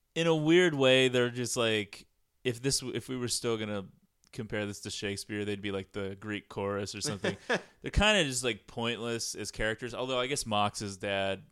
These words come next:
Speaker 1: has a little bit of influence, you know, as far as Mox's character and what his motivation is. But, like, they're kinda just, like, these idiotic
Speaker 2: Yeah.
Speaker 1: redneck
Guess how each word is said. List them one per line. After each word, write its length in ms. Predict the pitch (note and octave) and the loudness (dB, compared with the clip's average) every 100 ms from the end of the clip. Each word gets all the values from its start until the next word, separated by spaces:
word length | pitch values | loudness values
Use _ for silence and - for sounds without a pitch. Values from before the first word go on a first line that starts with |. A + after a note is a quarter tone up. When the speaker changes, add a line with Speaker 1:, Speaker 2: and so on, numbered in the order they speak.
| _ - | _ -16
Speaker 1:
has 280 | G#2+ G2+ | -10 -10
a 60 | G2 | -10
little 300 | G2 G2 G2 | -8 -8 -8
bit 180 | F#2+ G2 | -8 -12
of 200 | F#2+ F#2 | -14 -14
influence, 840 | F#2 F#2+ - F#2+ F#2 G2 - - - | -12 -12 -12 -12 -10 -12 -12 -12 -12
you 100 | F#2+ | -14
know, 220 | F2 D2+ G#1+ | -14 -14 -14
as 120 | G2 | -14
far 260 | - F#2 F#2 | -12 -10 -10
as 220 | F2+ - - _ - | -10 -12 -14 _ -16
Mox's 440 | G2+ F#2 - F2+ | -12 -12 -12 -16
character 460 | - F#2+ F#2+ - F#2+ | -10 -8 -8 -10 -12
and 180 | F#2+ F#2 _ _ _ _ _ | -12 -16 _ _ _ _ _
what 160 | - G#2 | -6 -4
his 160 | G2+ | -4
motivation 600 | F#2+ F#2+ F#2+ G#2 G#2 - | -4 -4 -2 -2 -2 -4
is. 160 | G2 F#2+ | -8 -6
But, 160 | A#2+ A2 | -6 0
like, 260 | B2+ A#2+ | 2 2
they're 100 | C3+ | -2
kinda 280 | C3+ G3 F3+ | 0 2 2
just, 240 | D3 B2+ C3 | 0 -4 -2
like, 220 | A#2+ A2 | -2 -2
these 340 | A#2 G#2 F#2+ - _ _ _ _ | -8 -8 -10 -14 _ _ _ _
idiotic 760 | C#3+ D3 C3 A#2+ A#2 A#2 G#2+ - B2 | 2 4 6 6 6 4 0 -6 -12
Speaker 2:
Yeah. 200 | A#2 G2+ - _ _ _ _ _ _ _ A#2 | -10 -12 -14 _ _ _ _ _ _ _ -8
Speaker 1:
redneck 720 | A2 A#2+ A#2+ A#2+ A#2 A2 G2 | 4 4 4 2 2 2 -2